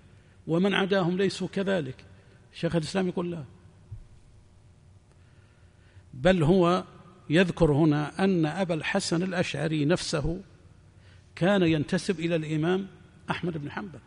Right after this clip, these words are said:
ونص على ذلك في كتاب الإبانة، بل أحيانًا كانوا يسمون أنفسهم بالحنبلي نسبة إلى الإمام أحمد بن حنبل.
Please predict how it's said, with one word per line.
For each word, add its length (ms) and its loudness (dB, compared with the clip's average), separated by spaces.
ونص 480 0
على 260 0
ذلك 400 -2
في 120 -6
كتاب 320 -4
الإبانة، 520 -6
بل 260 -4
أحيانًا 640 0
كانوا 400 0
يسمون 400 -2
أنفسهم 260 -2
بالحنبلي 580 0
نسبة 380 -2
إلى 280 -2
الإمام 340 -4
أحمد 260 -6
بن 160 -8
حنبل. 320 -10